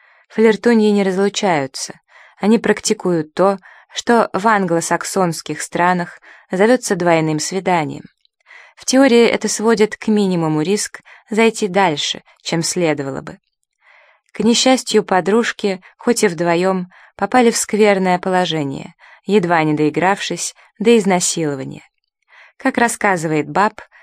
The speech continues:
в письме к Астрид от восемнадцатого августа тысяча девятьсот сорок девятого года. Клод и Жан-Луи оказались отъявленными хамами, они покусились на их добродетель, поясняет Баб. Однажды вечером я увидела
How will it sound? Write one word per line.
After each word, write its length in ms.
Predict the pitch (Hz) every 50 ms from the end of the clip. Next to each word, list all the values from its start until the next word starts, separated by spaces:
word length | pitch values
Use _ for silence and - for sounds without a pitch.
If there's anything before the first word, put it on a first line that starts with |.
| _ _ _
в 120 | - - -
письме 400 | - 247 - - 220 202 175 165
к 100 | - -
Астрид 540 | 196 214 202 - - - 196 185 185 - - _ - - _
от 160 | - 170 -
восемнадцатого 920 | - 165 - - 160 160 180 214 240 240 - - - - 190 202 196 190 196
августа 520 | 185 175 170 175 - - - - 165 170 - _ - _ _ _
тысяча 380 | - 208 240 233 - - -
девятьсот 600 | 180 190 185 190 185 - - 190 180 180 - - _ _ _ _
сорок 380 | - - - 254 247 226 190 175
девятого 560 | 156 170 156 170 165 165 165 - 160 160 160
года. 380 | 151 151 151 139 135 - - - _ _ _ _ _ _ _ _ _ _ _ _ _ - - - - _ _ _ -
Клод 280 | - 269 285 269 269
и 20 | 254
Жан-Луи 500 | 208 240 226 220 220 208 214 226 233 233
оказались 760 | 220 208 208 180 175 165 196 208 208 196 190 185 - - - _ _ _ _ _
отъявленными 640 | - 202 - 247 262 247 196 185 175 170 165 160 156
хамами, 640 | 156 - - 220 226 226 208 202 190 185 185 180 180 _ - - _ _ -
они 180 | - 294 294 226
покусились 640 | 226 220 - 208 190 - - 226 202 196 180 -
на 180 | - 170 170 175
их 60 | 175
добродетель, 800 | 170 175 170 185 190 185 160 165 156 143 - - - 147 151 - _ _ _ _ -
поясняет 520 | - 160 151 - - 160 151 151 147 143
Баб. 300 | 139 147 139 - - - - _ _ _ _ _ _ _ _ _ _ _ _
Однажды 440 | - 233 226 262 277 254 226 190 202
вечером 480 | 180 185 208 214 - - 196 175 175 175
я 140 | 170 165
увидела 500 | 165 160 175 185 165 175 165 165 165 165